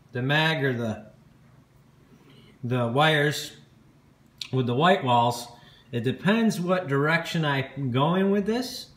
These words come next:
I'm tossing a few ideas around right now, so kind of playing with the wheel and tire option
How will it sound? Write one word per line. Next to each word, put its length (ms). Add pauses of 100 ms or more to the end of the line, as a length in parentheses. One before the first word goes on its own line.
(480)
I'm 520 (800)
tossing 420
a 60
few 260
ideas 480
around 320
right 240
now, 280
so 440 (440)
kind 220
of 60
playing 300
with 120
the 100
wheel 260
and 100
tire 340
option 640